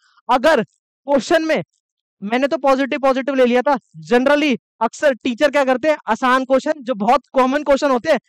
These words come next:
वो डाल देते हैं, पर जो change होके आ जाएंगे, anti है, उसे तो eliminate करना है, वो तो थोड़ा question घुमा देगी ना। तो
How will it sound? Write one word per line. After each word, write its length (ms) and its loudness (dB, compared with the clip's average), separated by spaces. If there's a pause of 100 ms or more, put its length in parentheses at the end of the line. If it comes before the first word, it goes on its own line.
(260)
वो 140 2
डाल 240 4
देते 220 0
हैं, 80 0 (260)
पर 160 2 (1300)
जो 300 -4 (140)
change 340 -2
होके 180 -2
आ 140 2
जाएंगे, 360 -4 (200)
anti 420 -4
है, 320 -2 (120)
उसे 180 -8
तो 100 -10 (100)
eliminate 500 0
करना 300 -4
है, 100 -6 (240)
वो 160 -2
तो 100 -8
थोड़ा 220 -4
question 320 -6
घुमा 360 -4
देगी 220 -6
ना। 160 -6 (380)
तो 160 4